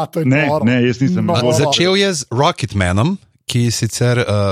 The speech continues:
Speaker 3: ni ta The Rocketman, ki je zdaj, eh, in ki ga naš prijatelj Matej, eh,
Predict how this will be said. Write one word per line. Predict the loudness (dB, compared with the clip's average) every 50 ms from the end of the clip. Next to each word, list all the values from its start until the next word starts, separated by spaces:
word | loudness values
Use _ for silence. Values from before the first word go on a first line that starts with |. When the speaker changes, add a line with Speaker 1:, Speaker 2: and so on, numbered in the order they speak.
| -2 -4 -2
Speaker 3:
ni | 0 0 0 0
ta | 0 0 -2 0
The | 0 0 0
Rocketman, | 2 2 2 0 0 -2 -4 -2 0 0 0 0 0
ki | -2 -2 -2 0
je | 0 0
zdaj, | 0 -2 -2 0 0 0 0
eh, | -2 -4 -12 -20 -20 -20 -20 -20 _ _ -4 -2 0 0 2 0 0 -2 0
in | 0 0 0 0
ki | -2 -2 -2
ga | 0 0 0 2 2
naš | 2 0 0 -2
prijatelj | -2 -2 -2 0 0 2 0 0 0 0 0 2
Matej, | 2 0 0 0 0 0 2 0
eh, | 0